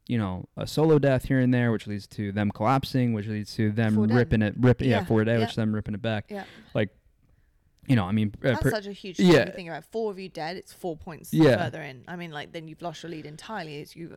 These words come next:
Speaker 2: you're only leading them by two. And
Speaker 1: Yeah.
Speaker 2: that's basically what
Speaker 1: Like, we
Speaker 2: happened to
Speaker 1: went,
Speaker 2: game two.
Speaker 1: like, we went, um, I don't think it was in a listen. I think I heard it from, like, the, uh, listen and calm stream or whatever. But the, um,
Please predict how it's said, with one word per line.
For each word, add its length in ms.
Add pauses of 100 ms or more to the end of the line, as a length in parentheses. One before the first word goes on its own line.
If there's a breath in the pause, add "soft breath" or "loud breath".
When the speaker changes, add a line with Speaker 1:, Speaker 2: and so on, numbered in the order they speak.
Speaker 2:
you're 160
only 120
leading 300
them 140
by 140
two. 380
And 80
Speaker 1:
Yeah. 100
Speaker 2:
that's 120
basically 200
what 100
Speaker 1:
Like, 120
we 120
Speaker 2:
happened 80
to 60
Speaker 1:
went, 180
Speaker 2:
game 100
two. 100
Speaker 1:
like, 140
we 160
went, 240
um, 540 (360)
I 80
don't 100
think 100
it 20
was 120
in 100
a 60
listen. 280
I 100
think 140 (160)
I 20
heard 180
it 100
from, 140
like, 200
the, 420
uh, 280
listen 340
and 320 (180)
calm 340
stream 340
or 60
whatever. 300
But 260
the, 300
um, 540